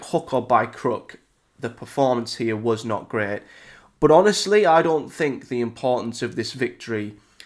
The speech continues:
can be understated. I think this could be a ginormous three points, given the fixture congestion where Borough are right now, the injuries. At this point in the season, listen,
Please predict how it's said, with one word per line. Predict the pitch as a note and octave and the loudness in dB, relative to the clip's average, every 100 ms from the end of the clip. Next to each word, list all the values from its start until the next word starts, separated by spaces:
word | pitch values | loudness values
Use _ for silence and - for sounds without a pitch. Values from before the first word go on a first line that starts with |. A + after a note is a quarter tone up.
| _ _ | _ _
can | - B2+ B2 | -4 -2 0
be | A#2 A#2 | 0 0
understated. | A2+ G#2+ G#2 - G#2+ G2+ G2 F#2 | -2 -4 -6 -4 -4 -4 -10 -10
I | A2 | -8
think | - A#2 - | -6 -6 -2
this | C#3 C#3+ - - - - _ _ _ _ _ | 0 0 -4 -10 -14 -20 _ _ _ _ _
could | - E3 C#3 A#2 | -8 -6 -4 0
be | C3+ A#2+ | 0 0
a | A#2+ B2 B2 | -2 -2 -2
ginormous | A#2+ C3+ B2+ B2+ A#2+ B2 C3+ C3+ C3 A2+ G#2 - - - _ | -4 -2 0 0 -2 -2 0 2 2 0 -6 -10 -12 -14 _
three | - A#2 | -10 -8
points, | G2+ - A2+ G2+ - - - - - | -8 -4 -4 -4 -12 -14 -14 -14 -6
given | A#2+ A#2 A2 G#2+ - | -4 -4 -6 -6 -12
the | - G#2+ G#2+ A2 | -6 -4 -4 -6
fixture | - - - - | -6 -8 -10 -18
congestion | - G#2+ B2 A#2+ - B2+ A#2 | -16 -6 -4 -4 -6 -6 -4
where | A#2 A2 | -4 -4
Borough | A2 A2 G#2 - | -4 -4 -4 2
are | A#2 A#2 | 4 4
right | A2+ G#2+ | 2 -2
now, | A#2+ C3 C3 C3 B2+ | 2 4 6 4 2
the | B2 - - | -4 -8 -6
injuries. | D3 C#3+ C3 C#3 C3+ C3+ B2+ B2+ B2 B2 - - - - - - _ | -4 -2 0 2 2 2 0 0 -2 -4 -4 -6 -14 -20 -20 -20 _
At | C#3+ C#3+ C#3 | 4 6 2
this | C3+ | 0
point | - - A#2 A2 | -2 0 0 0
in | A2+ | -4
the | G#2+ | -8
season, | - A#2+ A2 G#2+ G#2 G#2 | -6 -6 -6 -6 -6 -6
listen, | G#2+ - G#2 | -8 -8 -12